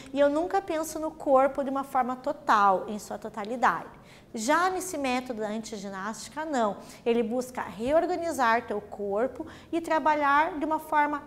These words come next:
ampla, de uma forma total, sem esse trabalho segmentado e fragmentado.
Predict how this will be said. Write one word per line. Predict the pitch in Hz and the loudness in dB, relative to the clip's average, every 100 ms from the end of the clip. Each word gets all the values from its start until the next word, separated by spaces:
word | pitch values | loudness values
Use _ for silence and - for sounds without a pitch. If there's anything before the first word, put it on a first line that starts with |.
| - | -4
ampla, | 302 311 302 294 254 226 | 4 6 6 2 -2 -4
de | |
uma | 233 254 | -4 -6
forma | - 262 254 262 | 0 0 0 -4
total, | 262 330 339 277 196 180 180 - - | -2 -4 0 2 4 2 -2 -10 -12
sem | - - 311 | -6 0 0
esse | 330 320 | 0 -2
trabalho | 339 302 285 277 277 | 0 4 6 6 4
segmentado | 277 285 269 269 277 277 214 214 240 | 0 -2 -2 -4 -2 2 2 2 -2
e | |
fragmentado. | 240 233 220 233 247 233 208 151 - | -6 -4 -4 -4 -6 -4 -6 -6 -14